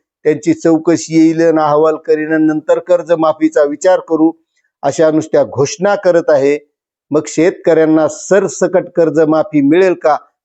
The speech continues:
हाच मला पडलेला सर्वात मोठा प्रश्न आहे. आता शेतकरी मित्रांनो,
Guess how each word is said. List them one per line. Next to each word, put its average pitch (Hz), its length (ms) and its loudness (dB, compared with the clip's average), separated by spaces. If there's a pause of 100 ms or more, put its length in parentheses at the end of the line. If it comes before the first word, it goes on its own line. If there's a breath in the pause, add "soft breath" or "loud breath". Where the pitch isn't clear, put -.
(160)
हाच 170 280 -2
मला 165 260 2
पडलेला 156 420 2
सर्वात 156 440 0
मोठा 147 280 0
प्रश्न 147 360 -4
आहे. 127 140 2 (340)
आता 135 200 -2
शेतकरी 165 480 0
मित्रांनो, 165 520 0